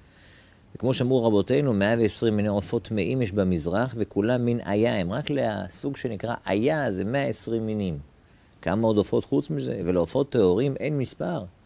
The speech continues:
עופות הטהורים הרבה יותר מאשר העופות הטמאים. "והנה, יצטרך להביא מכולם שהולידו כמותם, וכאשר תאסוף לכולם מאכל אשר יאכל לשנה תמימה, לא תאכיל אותם התיבה הזאת." כמה, כמה אוכל הוא היה צריך לסחוב, כמה טרחה הייתה שמה.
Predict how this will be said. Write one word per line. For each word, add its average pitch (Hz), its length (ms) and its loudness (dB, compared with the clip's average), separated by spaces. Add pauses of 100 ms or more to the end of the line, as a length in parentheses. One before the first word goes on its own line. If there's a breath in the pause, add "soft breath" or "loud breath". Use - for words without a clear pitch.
(380 soft breath)
עופות 135 120 0
הטהורים 131 380 0
הרבה 113 180 -2
יותר 123 200 0
מאשר 107 280 -6
העופות 104 300 -2
הטמאים. 95 440 -2 (2250 soft breath)
"והנה, 143 600 2 (460)
יצטרך 151 500 -2
להביא 135 280 2
מכולם 139 520 0
שהולידו 127 500 0
כמותם, 120 440 -2
וכאשר 110 440 -2
תאסוף 135 480 -2
לכולם 110 460 -2
מאכל 82 380 -4
אשר 123 240 -4
יאכל 92 360 -2
לשנה 123 440 -4
תמימה, 127 340 -8
לא 135 100 2
תאכיל 160 420 -4
אותם 156 240 -4
התיבה 139 400 -6
הזאת." - 280 -10
כמה, 127 360 -10 (760 loud breath)
כמה 147 220 0
אוכל 190 280 0
הוא 180 60 4
היה 143 100 4
צריך 107 200 -4
לסחוב, 90 480 -6
כמה 147 220 -4
טרחה 135 520 -4
הייתה 147 320 0
שמה. 73 280 -8